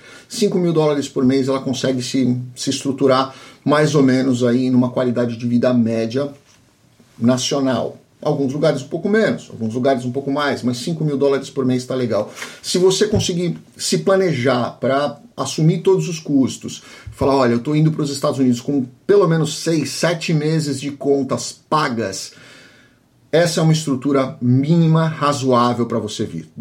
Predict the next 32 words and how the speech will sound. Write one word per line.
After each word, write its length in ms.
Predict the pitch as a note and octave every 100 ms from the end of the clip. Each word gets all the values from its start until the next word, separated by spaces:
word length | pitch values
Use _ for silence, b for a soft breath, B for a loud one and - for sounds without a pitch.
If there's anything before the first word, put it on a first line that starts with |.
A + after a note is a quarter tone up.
| -
Então, 260 | G3+ D3 -
doze 460 | A#2 F3 A#3 F3+ G3
meses 520 | E3 E3 F#3 D#3 E3+
de 120 | D#3
contas 440 | D3+ D#3+ E3 D3 -
pagas 540 | D3+ D3+ D#3+ D#3 - C#3
é 120 | D#3+
o 160 | F3
cenário 520 | D#3+ - D3+ C#3+ D3+ C#3+
ideal, 460 | B2+ B2+ C#3+ C#3+
é 40 | C#3+
o 80 |
melhor 380 | C#3 C3+ C#3+ D3
dos 180 | B2+ A2+
mundos 320 | A#2 C3 A#2+
pra 140 | - A#2+
você 240 | A2+ A#2+
pensar 500 | - A2+ - A#2+ A2+
e 80 | A#2
se 120 | -
estruturar 640 | G#2 A2+ G#2+ G#2+ G#2 G#2 _
em 100 | A#2
vir 180 | G2+ G#2+
pros 200 | G2+ G2+
Estados 320 | G2+ G#2 F2+
Unidos. 340 | F#2+ D#2+ - -
Aí 400 | C3+ D3+ F#3+ B2
você 180 | C#3 C3+
vai 140 | C3+ B2
ter 100 | B2
tempo 260 | A2 G#2
de 280 | F#2+ F#2 -